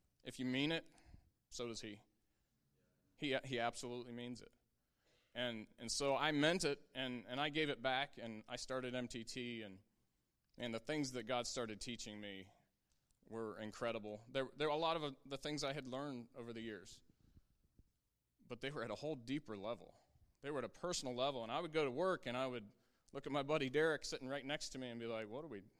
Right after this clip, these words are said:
what am I doing here? This is not, I don't know what the thing is he wants me to do, but this is not the thing." And so,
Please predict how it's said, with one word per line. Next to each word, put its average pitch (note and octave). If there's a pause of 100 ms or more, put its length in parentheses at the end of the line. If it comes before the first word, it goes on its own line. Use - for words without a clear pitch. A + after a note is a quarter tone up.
what C3
am E3+
I G#2
doing B2+
here? - (1400)
This F3+
is C#3
not, C#3+ (680)
I C#3
don't F#3
know G3+
what F#3
the E3
thing E3+
is B2+
he C3
wants B2+
me B2
to A2+
do, A#2
but A2
this C3+
is B2
not C3+
the A#2+
thing." C#3 (800)
And A2+
so, A2+